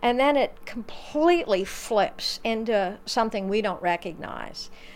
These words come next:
One of the things that we do have to understand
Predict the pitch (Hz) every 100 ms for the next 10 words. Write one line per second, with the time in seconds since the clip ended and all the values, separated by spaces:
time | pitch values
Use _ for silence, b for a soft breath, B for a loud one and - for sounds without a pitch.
0 | B B B - 294 330 262 247 254 240
1 | 233 - 208 208 185 - - - - -
2 | - 285 262 262 - 190 156 214 196 -
3 | - 185 175